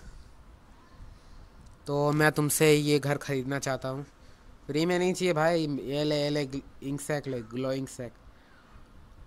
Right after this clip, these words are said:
नहीं चाहिए किसी काम में। अरे भाई तू board पे लगाना, एकदम मस्त रात में चमकता है अलग अलग color में, तेरी मर्जी तू कोई भी color में लगा।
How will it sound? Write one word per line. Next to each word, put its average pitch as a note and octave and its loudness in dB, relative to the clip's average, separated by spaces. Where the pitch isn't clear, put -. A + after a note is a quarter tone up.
नहीं D3 -2
चाहिए E3+ 2
किसी C3+ -4
काम D3+ 2
में। D#3 2
अरे D#3 12
भाई D#3+ 10
तू E3+ -2
board D#3 8
पे E3+ 6
लगाना, D#3+ 10
एकदम D#3 4
मस्त D3+ 4
रात D3 8
में D#3 2
चमकता C#3+ 4
है B2+ 6
अलग B2+ 2
अलग C3+ 4
color A#2+ 2
में, A#2+ -2
तेरी B2+ 0
मर्जी B2+ 0
तू B2 -2
कोई B2+ 4
भी A#2+ 4
color A#2 6
में A2+ -4
लगा। A2 -10